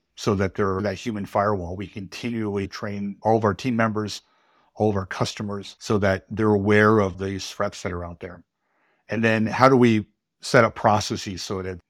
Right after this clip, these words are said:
the security is built into it? So when we start thinking about whatever customer-facing processes we have, or whether they're internal processes, we're bringing forth security principles into all three of those.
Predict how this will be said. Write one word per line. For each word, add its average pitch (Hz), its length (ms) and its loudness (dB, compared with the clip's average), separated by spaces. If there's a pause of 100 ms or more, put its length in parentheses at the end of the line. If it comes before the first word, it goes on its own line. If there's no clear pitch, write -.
(220)
the 104 160 -2
security 113 580 -2
is 85 100 -2
built 101 320 -2
into 98 320 -4
it? 85 120 -18
So - 140 -14
when 98 140 -10
we 101 80 -8
start 104 280 -8
thinking 107 400 -8
about 98 260 2
whatever 104 500 4 (340)
customer-facing 104 800 -4
processes 95 640 -8
we 98 120 -14
have, 87 280 -10
or 92 220 -10
whether 95 360 -10
they're 90 260 -12 (160)
internal 104 380 0
processes, 92 720 -8
we're 113 140 -2
bringing 110 500 2
forth 98 580 -6 (240)
security 113 500 -2
principles 92 520 -10
into 104 200 -4
all 95 180 -4
three 92 220 -10
of 87 100 -14
those. - 300 -20